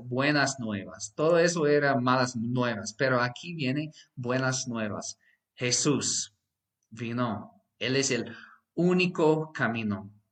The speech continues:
que nos puede salvar. Y ustedes todos conocen Juan capítulo tres,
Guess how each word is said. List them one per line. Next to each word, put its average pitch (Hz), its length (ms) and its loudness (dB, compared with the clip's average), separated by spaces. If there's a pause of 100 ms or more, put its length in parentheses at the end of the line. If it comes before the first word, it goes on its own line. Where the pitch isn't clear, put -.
(160)
que 123 120 -10
nos 117 200 -4
puede 110 220 0
salvar. 104 380 0
Y 123 60 2
ustedes 202 540 4 (240)
todos 202 400 8
conocen 139 680 2 (200)
Juan 131 560 4
capítulo 120 640 -2
tres, 113 480 -4